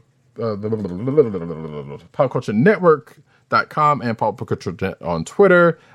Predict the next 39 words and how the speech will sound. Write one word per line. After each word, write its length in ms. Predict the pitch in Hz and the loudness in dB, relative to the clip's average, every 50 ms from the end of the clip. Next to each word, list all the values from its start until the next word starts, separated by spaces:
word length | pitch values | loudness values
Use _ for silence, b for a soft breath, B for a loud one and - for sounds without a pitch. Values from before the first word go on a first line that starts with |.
| b b | b b
uh, 160 | - 98 95 - | -6 -6 -4 0
I 80 | 98 104 | 0 0
need 160 | 104 104 - | 0 0 -2
comics 280 | - 104 98 98 92 | -2 -4 -4 -2 -2
dot 160 | 95 92 85 - | -2 -4 -4 -4
com 360 | - 101 92 90 90 90 85 | -6 -4 -4 -2 -2 -2 -4
and 140 | 80 80 78 | -4 -4 -4
other 180 | 78 80 82 | -4 -4 -6
places. 380 | 76 - 76 80 82 - 78 73 | -8 -8 -10 -10 -10 -10 -10 -8
You 60 | 73 | -6
can 140 | - 85 87 | -4 -2 -2
all 140 | 76 78 80 | 0 -2 -2
find 260 | - - 78 78 76 | -2 -4 -4 -4 -2
all 160 | 76 78 76 | -4 -4 -2
that 180 | 76 78 80 78 | -4 -4 -4 -2
on 180 | 76 76 78 82 | -2 -2 -4 -4
popculturenetwork 760 | - 76 71 - - - - 76 85 98 85 104 101 90 - | -4 -6 -6 -6 -8 -12 -8 -4 -4 -2 0 0 0 0 -2
dot 240 | - 87 95 - - | -2 -2 -2 -2 -2
com. 320 | - 69 64 62 - - _ _ _ _ _ _ _ _ _ _ _ _ _ _ _ _ - - - - - - - - - - - - - B B B B B B B - | -4 -6 -6 -6 -10 -12 _ _ _ _ _ _ _ _ _ _ _ _ _ _ _ _ -4 0 2 4 4 4 2 0 -2 -2 -4 -6 -10 B B B B B B B 2
Uh, 260 | 98 104 104 101 101 101 | 4 6 6 6 4 2
Tim, 400 | - - 233 233 208 170 135 117 | 4 6 6 6 8 6 4 4
D 220 | 107 156 202 180 | 2 2 0 0
O 140 | 147 180 170 | 0 0 0
G 180 | 151 160 180 165 | -2 -2 -4 -4
G 220 | 156 185 180 156 | -4 -6 -6 -6
nine 380 | 139 147 160 180 175 156 - - - | -4 -4 -4 -4 -4 -4 -6 -6 -4
eight 200 | 180 190 151 - - | -4 -4 -4 -4 -4
on 240 | 147 165 160 151 135 | -4 -4 -4 -4 -4
Twitter, 440 | - - - 185 185 165 156 127 110 | -8 -8 -6 0 4 6 6 6 6
C 220 | - - - 175 | 4 0 0 -2
B 220 | 160 147 170 170 143 | 0 0 0 -2 -2
Cron 420 | - - - 175 165 160 156 143 | 0 2 4 6 8 8 6 6
on 160 | 135 139 135 | 6 4 0
Twitter, 640 | 120 - 147 139 131 123 117 110 98 87 - - - | 0 0 0 2 4 4 4 4 4 2 -2 -6 -4
um, 580 | - 117 120 123 123 123 127 123 120 113 107 113 _ _ b b b b b b b b b b _ - | -2 0 0 2 0 0 0 -2 -4 -8 -10 -12 _ _ b b b b b b b b b b _ -4
uh, 300 | - 127 127 123 120 117 110 104 98 104 - - _ - | -2 0 0 0 0 0 -2 -4 -6 -8 -12 -18 _ 2
D 160 | - 165 170 | 4 4 4
Click 280 | - - 170 165 - 110 | 2 -2 -4 -4 -4 -2
Nation 580 | 135 139 165 180 165 - - - 147 123 113 | 2 4 6 6 4 4 2 0 2 2 2